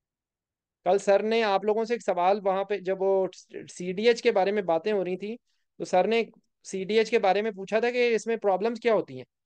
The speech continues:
तो मैं यही क्वेश्चन आपसे पूछा हूँ कि what are the problems in the baby with congenital diaphragmatic hernia?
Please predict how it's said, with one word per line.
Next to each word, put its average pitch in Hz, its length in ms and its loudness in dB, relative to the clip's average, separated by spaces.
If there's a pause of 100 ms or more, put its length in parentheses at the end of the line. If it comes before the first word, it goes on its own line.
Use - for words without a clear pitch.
(220)
तो 160 60 -8
मैं 175 100 0
यही 202 200 4
क्वेश्चन 220 320 0
आपसे 208 220 -2
पूछा 202 240 -4
हूँ 233 80 -2
कि 233 80 0
what 208 160 2
are 226 220 0
the 220 240 0
problems 220 460 -2
in 214 80 -4
the 208 80 2
baby 185 320 -2
with 202 300 -4 (180)
congenital 180 500 -2
diaphragmatic 160 580 -4
hernia? 131 280 -14